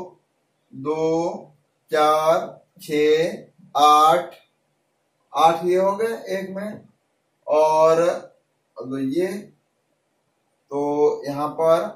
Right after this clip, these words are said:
वन हो गया और एक वन ये हो गया। तो टोटल यहाँ पर कितने हो गए? दो, चार, छः, आठ, दस, दो, बारह और चार,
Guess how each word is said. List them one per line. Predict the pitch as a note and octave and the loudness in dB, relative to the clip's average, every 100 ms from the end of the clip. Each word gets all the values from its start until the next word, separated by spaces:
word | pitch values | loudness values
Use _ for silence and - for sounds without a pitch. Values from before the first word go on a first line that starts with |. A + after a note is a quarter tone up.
| - _ A2 A2 | -18 _ -16 -2
वन | D3 E3 | -2 0
हो | E3 E3 | -4 -2
गया | F3+ F#3 | -2 -2
और | - D3 D#3 D#3 - _ | -2 -2 -2 -4 -12 _
एक | C#3+ D3 - - | -2 -2 -2 -6
वन | B2 G#2 - _ _ | -6 -6 -14 _ _
ये | B2+ C3+ | -6 -4
हो | G#2+ | -4
गया। | G#2 F#2+ G2+ _ _ _ _ _ _ _ _ _ _ _ _ _ _ _ _ _ _ _ - | -8 -16 -20 _ _ _ _ _ _ _ _ _ _ _ _ _ _ _ _ _ _ _ -10
तो | |
टोटल | C3+ - D#3+ D#3+ F#3 | -10 -2 -2 0 -2
यहाँ | F3 F3 E3+ | 0 -2 0
पर | F3+ | -2
कितने | F3 F3 F3+ | -2 -6 -2
हो | F3 | 0
गए? | F3 F#3 G3 - - _ _ _ _ _ _ _ _ _ _ - | 2 0 -2 -8 -18 _ _ _ _ _ _ _ _ _ _ -20
दो, | C3 D3+ D#3 D#3+ E3 D#3+ | -8 -6 0 0 0 -2
चार, | C#3+ C#3+ D3 D3+ - - _ - _ _ _ _ _ _ _ _ _ - | 0 0 0 -2 -6 -12 _ -20 _ _ _ _ _ _ _ _ _ -12
छः, | D3+ D3 D3 D#3 - | -4 2 2 0 -4
आठ, | - C3+ C#3+ D#3 - - A#2 A#2 | 0 2 4 2 -2 -12 -16 -4
दस, | C#3 - - - | 0 0 -2 -12
दो, | B2+ B2+ | -10 -6
बारह | B2+ C3 C3+ E3 G3+ - - _ _ _ _ | -4 -2 -2 -2 -4 -6 -14 _ _ _ _
और | C3 D3+ G3 - - - | 2 4 4 0 -10 -8
चार, | D3+ D3 D3+ G3+ C4 | 0 4 4 2 -6